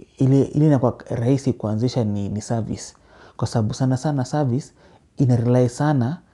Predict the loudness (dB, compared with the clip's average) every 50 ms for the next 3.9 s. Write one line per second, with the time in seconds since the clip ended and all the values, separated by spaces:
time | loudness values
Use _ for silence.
0 | _ _ _ _ _ _ -2 2 4 4 4 4 4 2 2 0 -6 -4 0 2
1 | 4 4 4 2 -2 -8 _ _ -2 0 0 2 2 2 2 2 0 0 -2 -2
2 | -4 -6 -6 -4 -4 -4 -4 -4 -4 -6 -8 -10 _ _ _ _ _ _ _ _
3 | _ _ -20 -20 -20 _ _ _ _ _ -8 -4 -2 0 0 0 0 -2